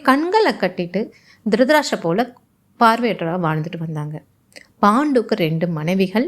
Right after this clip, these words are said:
குந்தி தேவி, மாதிரி. குந்தி தேவிக்கு மூன்று மகன்கள், யுதிஷ்டர், பீமர், அர்ஜுனர்.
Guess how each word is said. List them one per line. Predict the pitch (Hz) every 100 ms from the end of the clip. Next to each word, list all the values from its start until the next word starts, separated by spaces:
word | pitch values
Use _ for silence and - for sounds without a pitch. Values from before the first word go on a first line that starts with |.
| -
குந்தி | - 226 254 269 254
தேவி, | 208 160 190 392 - 311
மாதிரி. | 175 165 156 160 - _ - - -
குந்தி | 330 359 359
தேவிக்கு | 240 214 220
மூன்று | 190 190 196 185
மகன்கள், | 165 170 175 175 - _
யுதிஷ்டர், | - 190 240 - - 349 359
பீமர், | 185 185 196 226 370
அர்ஜுனர். | 147 139 165 151